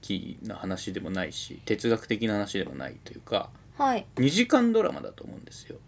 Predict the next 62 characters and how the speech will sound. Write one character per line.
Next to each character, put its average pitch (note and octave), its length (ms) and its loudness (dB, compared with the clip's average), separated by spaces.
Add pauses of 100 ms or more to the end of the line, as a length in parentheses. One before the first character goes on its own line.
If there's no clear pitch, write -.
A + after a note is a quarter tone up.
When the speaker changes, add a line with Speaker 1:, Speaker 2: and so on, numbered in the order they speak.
(320)
Speaker 1:
な G2+ 100 -2
ん F#2 60 -4
か - 140 -14
こ F#2 320 -2
う、 - 80 -20
個 C3 160 4
人 D3 240 4
間 G2+ 240 0
の F#2+ 160 -2
恨 G2 180 -2
み G2+ 100 -4
が F#2+ 120 0
ど F#2+ 180 2
う F2+ 60 2
し - 100 -8
た - 140 -6
と - 100 -14
か、 - 340 -8 (100)
Speaker 2:
は B3+ 160 -2
い。 - 20 0
Speaker 1:
な F#2 80 -2
ん F#2 80 -6
か、 F#2 380 -10 (1040)
悪 F#2+ 200 -2
巧 F#2 300 0
み G2 140 2
が G2 120 4
ど G2 200 4
う - 20 2
み E2 100 -6
た F2 160 -6
い F2 80 -8
な。 F#2+ 240 -10
Speaker 2:
は B3 160 0
い。 G#3 100 0 (140)
Speaker 1:
で、 C#3+ 300 6 (800)
あ F2 120 -2
の、 E2 180 -4 (540)
私 G2 320 0
の G2 300 0
親 G#2+ 280 2
が G2 120 -2
な F#2+ 140 -2
ん G2+ 80 -2
と G2+ 80 -4
か - 100 -10
か G#2 100 0
ん G2 60 -2
と F#2+ 80 -6
か F#2 80 -4
で F2+ 140 -8
み G2 100 -6
た F2+ 140 -6
い E2+ 40 -8
な、 E2+ 140 -10
怨 G2 260 -6
恨 F#2+ 220 -4
み F#2 60 -4
た - 100 -6
い G2 60 -10
な G2+ 60 -14 (140)
ね。 C#3 60 -10